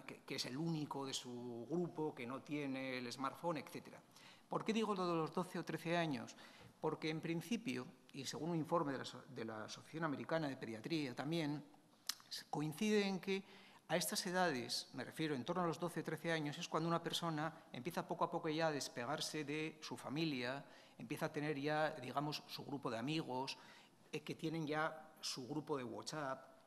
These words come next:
que empieza a llevar actividades extraescolares, me refiero de tipo deportivo, de acudir a colonias, etcétera. Entonces, parece que hay ahí una justificación clara y que, al mismo tiempo, ya hay una madura-,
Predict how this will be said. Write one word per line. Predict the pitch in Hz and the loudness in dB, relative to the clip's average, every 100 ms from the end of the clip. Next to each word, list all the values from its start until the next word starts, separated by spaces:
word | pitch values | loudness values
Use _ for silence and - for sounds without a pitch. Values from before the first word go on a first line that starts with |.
| - | -8
que | |
empieza | 123 156 165 | -4 -2 0
a | |
llevar | 160 151 156 160 | 0 2 2 0
actividades | 147 - 131 131 143 151 - | -4 -4 -2 0 0 -2 -2
extraescolares, | 143 - 127 117 - 127 156 131 120 - - 123 | -2 -2 0 -2 0 2 2 2 -2 -6 -8 -12
me | |
refiero | 117 - 143 | -10 -6 -4
de | 135 107 | -4 -4
tipo | 143 143 127 | -4 -4 -4
deportivo, | 120 - - 165 170 143 143 143 143 | -4 -8 -6 -2 0 0 0 2 0
de | 120 120 113 | -2 -4 -2
acudir | 107 120 131 123 | -4 -6 -6 -4
a | - | -4
colonias, | 107 143 165 147 143 143 147 143 - | 0 2 2 2 2 0 -2 -4 -10
etcétera. | - - 170 165 135 147 160 - - - | -14 -4 -2 0 -2 -4 -6 -12 -18 -10
Entonces, | 175 170 | -4 -2
parece | - 156 180 202 | 2 0 2 0
que | - | 0
hay | 165 165 | 2 2
ahí | 165 | 2
una | 170 165 | 0 -2
justificación | - 143 - 127 - 139 - 156 160 156 | -4 -4 -6 -8 -10 -10 -4 0 0 0
clara | 175 170 131 135 - - - | 2 2 2 -4 -8 -18 -4
y | 214 190 | -2 0
que, | - 151 - | 0 -2 0
al | 127 | -2
mismo | 139 143 156 | 0 0 0
tiempo, | 165 170 165 165 - | 0 0 0 -2 -2
ya | 127 143 | -6 -4
hay | 151 | -2
una | 170 170 - | 0 -2 -4
madura-, | 131 123 123 117 120 107 127 | -6 -2 0 0 -4 -8 -12